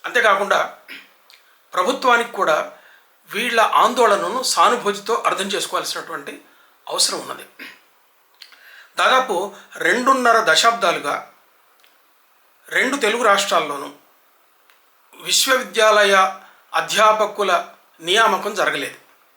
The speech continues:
దాదాపు ఎనభై ఐదు శాతం పోస్టులు ఖాళీగా ఉన్నాయని చెప్పి చాలా కాలంగా విశ్వవిద్యాలయాల్లో ఉన్నటువంటి ఆచార్యులు ఆందోళన చేస్తున్నారు.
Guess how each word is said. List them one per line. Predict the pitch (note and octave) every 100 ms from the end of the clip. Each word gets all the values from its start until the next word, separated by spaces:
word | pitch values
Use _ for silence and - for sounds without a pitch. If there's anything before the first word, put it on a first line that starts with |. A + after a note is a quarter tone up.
| _ _ _ _ _ _ _ _ _
దాదాపు | - E3+ A#3 A3+ A3+ A#3+ -
ఎనభై | D#3 G#3 G#3 A3
ఐదు | G3+ G3 G3
శాతం | F#3+ F3+ G#3+ G3+ - - _ _ _ _ _ _ -
పోస్టులు | G3+ A3+ - G#3+ F3+ - -
ఖాళీగా | G3 A3 G3+ F#3
ఉన్నాయని | F3 F#3 D#3+
చెప్పి | D#3 - D#3+ C#3 - _ _ _ _ _ - F3+
చాలా | A3+
కాలంగా | B3+ G3+ F3 E3 G3+ -
విశ్వవిద్యాలయాల్లో | - A3+ A3 G3 F#3 F3+ E3+ E3 D#3+
ఉన్నటువంటి | D#3+ D#3 D3 D#3 D3
ఆచార్యులు | D3 D#3+ F3+ E3 E3 D3+
ఆందోళన | D#3 F3 C3+ B2
చేస్తున్నారు. | E3 - - D3 D3